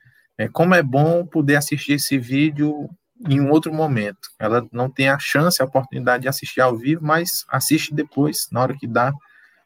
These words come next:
Hora dessa tem gente trabalhando, hora dessa tem gente no serviço da eternidade, cuidando de casa, preparando as coisas do dia seguinte, cuidando de algum familiar. E aí assiste depois, na hora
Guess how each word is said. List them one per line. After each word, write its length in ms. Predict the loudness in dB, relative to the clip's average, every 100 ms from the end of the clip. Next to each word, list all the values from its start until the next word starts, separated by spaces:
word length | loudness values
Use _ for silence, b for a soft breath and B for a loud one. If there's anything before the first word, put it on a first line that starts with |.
| 2
Hora 180 | 2
dessa 280 | 4 2 0
tem 160 | -2 0
gente 240 | 0 0
trabalhando, 680 | -2 0 2 2 2 2 2
hora 160 | 0
dessa 240 | 0 -2 -4
tem 200 | -4 -2
gente 420 | -2 -2 -4 -10 b b b b b _
no 320 | 2 4 4
serviço 800 | 4 4 4 2 2 2 0 -2
da 180 | 2 2
eternidade, 920 | 2 0 0 -2 0 4 4 2 -2 -2
cuidando 420 | 2 2 2 0
de 80 | -2
casa, 480 | -2 2 4 2 0
preparando 800 | 0 2 4 2 2 0 0 0
as 160 | 0 -2
coisas 320 | 0 0 -2
do 140 | -8
dia 180 | -6 -4
seguinte, 800 | -2 -4 -2 -2 -2 -4 -12 -12 b b -20
cuidando 480 | 2 4 6 4 4
de 60 | 4
algum 240 | 2 2
familiar. 680 | 0 0 0 0 2 2 0 -4 b b b 0
E 80 | 4
aí 160 | 6
assiste 400 | 4 4 0 0
depois, 400 | 0 2 4 4
na 140 | 4 2
hora 200 | 2